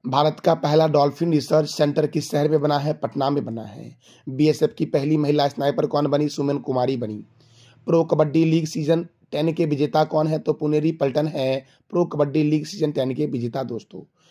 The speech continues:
राष्ट्रीय बागवानी मेला दो हज़ार चौबीस की शुरुआत कहाँ हुई? कर्नाटक में।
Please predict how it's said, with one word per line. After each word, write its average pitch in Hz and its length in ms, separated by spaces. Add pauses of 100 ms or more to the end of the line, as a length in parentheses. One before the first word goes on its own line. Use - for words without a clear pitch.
(160)
राष्ट्रीय 147 380
बागवानी 135 460
मेला 147 260
दो 143 80
हज़ार 147 120
चौबीस 135 320
की 160 100
शुरुआत 143 380
कहाँ 143 200
हुई? 147 160
कर्नाटक 139 480
में। 139 240